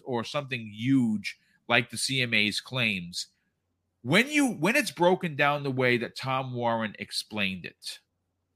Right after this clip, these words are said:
it seems like they don't have a leg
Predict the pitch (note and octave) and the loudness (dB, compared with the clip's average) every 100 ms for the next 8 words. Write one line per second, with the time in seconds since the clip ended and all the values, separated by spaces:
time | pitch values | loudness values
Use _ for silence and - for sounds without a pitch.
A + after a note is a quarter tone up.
0 | _ _ _ - F#3+ - - C4 C#4+ G#3+ | _ _ _ 4 4 4 0 0 0 2
1 | E3+ C#3+ D3 D3 G3+ F#3+ - C#3 C#3+ D3+ | 4 6 8 8 4 2 0 6 8 8
2 | D3+ C#3+ _ _ D3+ E3 A#2+ G2 F#2 F#2+ | 4 -2 _ _ -2 0 2 2 0 -2
3 | - | -6